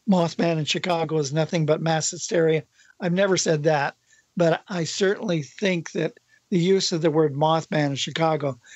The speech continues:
has taken on many other kinds of creatures within that realm.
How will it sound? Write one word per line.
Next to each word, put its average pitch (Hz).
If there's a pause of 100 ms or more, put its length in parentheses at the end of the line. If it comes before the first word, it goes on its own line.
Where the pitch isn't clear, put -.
(200)
has 165
taken 165 (120)
on 147
many 170
other 156
kinds 143
of 135 (300)
creatures 147 (100)
within 170
that 135 (760)
realm. 131